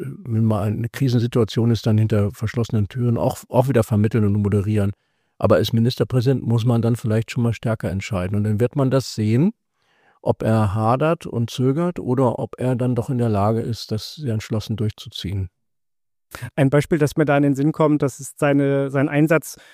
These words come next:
Speaker 2: für die Protestler rund um den Schnellwegausbau hier in Hannover. Die hat er ja auch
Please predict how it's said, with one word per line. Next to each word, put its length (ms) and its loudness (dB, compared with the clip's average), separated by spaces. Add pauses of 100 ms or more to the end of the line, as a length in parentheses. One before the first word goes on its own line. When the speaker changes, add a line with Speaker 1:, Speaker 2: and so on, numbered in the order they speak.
(120)
Speaker 2:
für 360 0
die 360 -4
Protestler 720 0
rund 200 4
um 180 4
den 280 2
Schnellwegausbau 880 2
hier 140 2
in 100 2
Hannover. 460 0 (340)
Die 140 -4
hat 140 -2
er 80 2
ja 180 0
auch 340 0